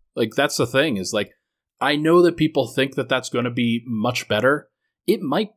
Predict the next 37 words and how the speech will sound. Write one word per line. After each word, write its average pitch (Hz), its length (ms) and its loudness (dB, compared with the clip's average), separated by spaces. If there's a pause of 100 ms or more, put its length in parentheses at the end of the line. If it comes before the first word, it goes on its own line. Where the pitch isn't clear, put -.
(120)
it, 151 140 -6 (260)
let's, 170 280 0
let's 170 180 -2
be 175 120 0
honest, 139 300 -2
it 170 140 2
might 143 340 -2
be, 117 340 -6 (160)
especially 147 440 0
during 143 220 2
the 127 80 2
regular 120 360 2
season. 101 340 -4
Like, 87 160 -8
that 139 140 2
might 165 180 -2
be 156 80 2
the 135 120 2
best 120 340 -2
way 117 80 2
for 117 120 -2
Denver 110 300 0
to 101 60 -4
kinda 110 240 -4
get 98 180 -4
through 143 220 4
it. 104 160 2 (560)
But 139 260 0
I 151 140 0
do 139 180 -2
think 170 220 -2
that 120 160 -2
there 131 140 4
will 143 120 2
be 135 140 0
enough 123 260 -2
games 110 560 -4